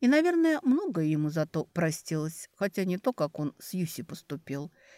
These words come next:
Или это был уже другой предок? Мать его, одни проблемы от этого родового древа. Сейчас демон привязан к нашему миру. Он нецельный,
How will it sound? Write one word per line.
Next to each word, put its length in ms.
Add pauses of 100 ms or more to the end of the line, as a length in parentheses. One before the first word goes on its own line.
(160)
Или 180
это 160
был 240
уже 300
другой 440
предок? 640 (100)
Мать 380
его, 260 (280)
одни 240
проблемы 520
от 100
этого 240
родового 480
древа. 520 (500)
Сейчас 460
демон 380
привязан 420
к 120
нашему 380
миру. 460 (440)
Он 220
нецельный, 840